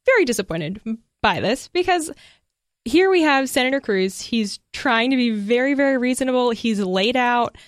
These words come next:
a pretty solid argument, in my opinion. And Milano's first reaction is quick, it's easy,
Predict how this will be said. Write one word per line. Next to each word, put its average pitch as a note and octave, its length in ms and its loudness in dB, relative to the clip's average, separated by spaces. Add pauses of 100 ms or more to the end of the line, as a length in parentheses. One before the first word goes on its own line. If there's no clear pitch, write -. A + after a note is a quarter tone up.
(260)
a A3 60 -8
pretty - 240 0
solid G3+ 360 0
argument, G#3 500 0
in G#3 160 0
my G#3 180 2
opinion. G3 680 -2 (480)
And G#3+ 560 2
Milano's G#3 560 0
first - 560 -2
reaction F#3 960 -2 (200)
is F#3 760 -2
quick, - 560 -4
it's - 280 -8
easy, B3+ 460 0